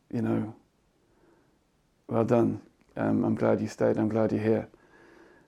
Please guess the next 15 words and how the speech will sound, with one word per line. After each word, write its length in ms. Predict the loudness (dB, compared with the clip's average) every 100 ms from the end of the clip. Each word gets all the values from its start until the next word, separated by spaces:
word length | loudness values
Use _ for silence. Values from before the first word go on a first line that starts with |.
| _
And, 200 | -2 2
um, 420 | 4 2 2 -2 -6 _ _ _ _ _ _ _ _ _ _ -20 -20 _ -20 _ _ _ -20 -4
the, 120 | 2
like, 240 | 6 6 4
time 340 | 2 4 4
froze 680 | 4 4 6 6 2 -2 -16 _ _ -8
when 120 | -4
he 60 | -2
said 240 | 2 2 2
that, 320 | 0 -2 -8 _ _ _
and 100 | 4
he 100 | 6
was, 100 | 4 2
ha-, 140 | -8
ha-, 180 | -8 -8